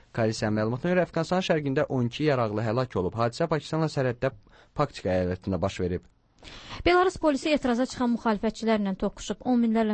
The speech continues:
Speaker 2: müxalifətçi Minskin küçələrində prezident Aleksandr Lukashenkonun istefasını tələb ediblər. Polislə toqquşmada neçə nəfərin yaralanması barədə hələlik məlumat yoxdur.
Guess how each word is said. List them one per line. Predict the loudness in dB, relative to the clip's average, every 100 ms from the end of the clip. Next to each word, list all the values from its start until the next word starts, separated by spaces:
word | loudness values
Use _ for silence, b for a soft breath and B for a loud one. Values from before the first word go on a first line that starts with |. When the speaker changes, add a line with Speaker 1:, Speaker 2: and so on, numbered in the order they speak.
| 0
Speaker 2:
müxalifətçi | 0 -2 -2 0 2
Minskin | 2 0 -2
küçələrində | -4 -2 0 2 2 0
prezident | 0 0 0 0
Aleksandr | 0 -2 0 0 0
Lukashenkonun | 0 -2 0 0 0 0 -2
istefasını | -2 -2 -2 0 -2 0
tələb | 0 0 -2
ediblər. | -2 -2 -4 -4 B B B
Polislə | 2 4 2
toqquşmada | 0 -2 0 0 2
neçə | 2 2 2
nəfərin | 0 2 0
yaralanması | 2 2 2 0 0 0
barədə | 2 2 2 0
hələlik | 2 2 2
məlumat | 0 0 -2 -4 -2
yoxdur. | -4 -4 -8